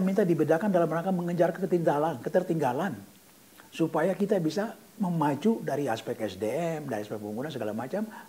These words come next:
mengejar ketertinggalan yang ada, yang seratus, eh, tiga puluh lima tahun dijajah oleh Belanda itu. Ini ket-, satu ketertingga-, satu ke-,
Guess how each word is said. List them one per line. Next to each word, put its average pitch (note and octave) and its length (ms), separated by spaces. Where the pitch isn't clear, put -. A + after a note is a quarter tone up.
mengejar C#3+ 240
ketertinggalan C#3+ 400
yang B2 160
ada, G#3 280
yang A#3+ 280
seratus, F#3+ 720
eh, C3 360
tiga D#3 240
puluh C#3 240
lima C3 160
tahun A3 320
dijajah C#3+ 320
oleh B2+ 80
Belanda A#2+ 320
itu. D#3+ 400
Ini C#4 320
ket-, - 160
satu F3+ 240
ketertingga-, F3 400
satu F3+ 240
ke-, - 240